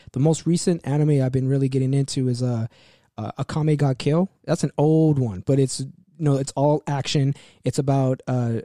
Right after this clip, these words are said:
these, uh, what you would call, what do they call it? Anti-heroes? You know, they're assassins and they're trying to, uh, kill these corrupt, uh, politicians.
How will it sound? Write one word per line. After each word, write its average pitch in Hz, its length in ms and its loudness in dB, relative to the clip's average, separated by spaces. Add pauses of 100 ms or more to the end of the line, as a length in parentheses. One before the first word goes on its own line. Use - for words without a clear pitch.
these, 127 460 -4
uh, 113 280 -4 (360)
what 165 300 0
you 160 80 2
would 156 100 0
call, - 160 -4
what 165 80 0
do 180 60 0
they 180 80 -2
call 175 140 0
it? - 80 -8
Anti-heroes? 165 720 2 (320)
You 165 80 -4
know, 139 140 2
they're 135 160 4
assassins 156 680 2
and 135 120 0
they're 135 80 2
trying 147 220 -2 (220)
to, 143 80 -6
uh, 120 260 0
kill 147 200 2
these 139 260 0
corrupt, - 600 -4 (260)
uh, 117 100 -2
politicians. 151 760 -2